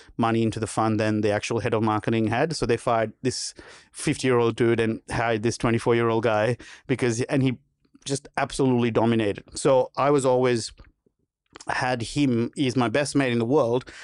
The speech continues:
However, he set the standard so high that even my little crazy, chaotic way of doing things was constantly scrutinized. So I think in terms of your question about discipline, it wasn't so much, pr-, I guess it is a little bit of, like,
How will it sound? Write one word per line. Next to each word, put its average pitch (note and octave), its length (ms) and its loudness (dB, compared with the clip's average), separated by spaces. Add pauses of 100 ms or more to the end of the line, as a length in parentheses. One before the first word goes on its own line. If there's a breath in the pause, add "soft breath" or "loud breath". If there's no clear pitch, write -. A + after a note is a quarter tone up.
However, C3 320 2
he B2+ 220 0
set C3 220 -4
the B2 80 -4
standard B2+ 380 -2
so A#2+ 180 0
high A#2 400 0 (300 loud breath)
that C#3 200 -2
even C3+ 360 2
my B2 200 2
little A#2 280 2
crazy, A#2+ 480 0
chaotic C#3 500 0
way A#2+ 140 4
of A2 140 0
doing C3 220 4
things A#2+ 200 0
was A#2 120 -2
constantly B2 500 0
scrutinized. A#2 840 -2 (320 loud breath)
So B2+ 440 2
I C3 100 -2
think C#3 240 0
in B2 100 2
terms A#2+ 220 0
of A2+ 100 -4
your A2 100 -2
question B2+ 340 -2
about A2 180 -2
discipline, B2 640 -2 (380 loud breath)
it C#3 200 -2
wasn't E3 420 2
so D3+ 240 2
much, C#3 500 0 (1080 loud breath)
pr-, - 240 -4 (320)
I - 400 -4
guess A#3+ 260 0
it E4 120 -2
is A3 160 0
a G#3+ 60 2
little G3+ 200 2
bit F#3+ 120 2
of, G3 140 -2
like, F3 200 -2